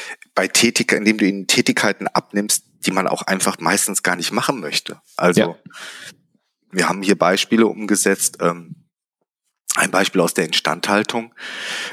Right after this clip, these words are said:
Speaker 1: Da haben die Instandhaltungsplaner, sind da jeden Tag ins Büro gekommen und statt die Instandhaltung zu planen, haben sie sich die Daten zusammengesucht,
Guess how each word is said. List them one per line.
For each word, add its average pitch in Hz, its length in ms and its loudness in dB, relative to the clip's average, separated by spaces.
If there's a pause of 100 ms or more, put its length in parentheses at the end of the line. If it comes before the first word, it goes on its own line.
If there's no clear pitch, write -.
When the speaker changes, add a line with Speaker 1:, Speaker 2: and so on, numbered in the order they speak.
Speaker 1:
Da 80 120 2
haben 87 180 -2
die 90 160 2
Instandhaltungsplaner, 101 1120 0
sind 98 240 -2
da 98 80 4
jeden 92 300 -2
Tag 98 260 -2
ins - 160 -6
Büro 85 300 -2
gekommen 123 540 0
und 101 160 -2
statt - 200 0
die - 80 -2
Instandhaltung 95 680 -2
zu 90 120 -8
planen, 98 500 0
haben 98 180 -2
sie 98 100 -8
sich 92 140 0
die 98 140 -2
Daten - 320 -2
zusammengesucht, 80 920 -4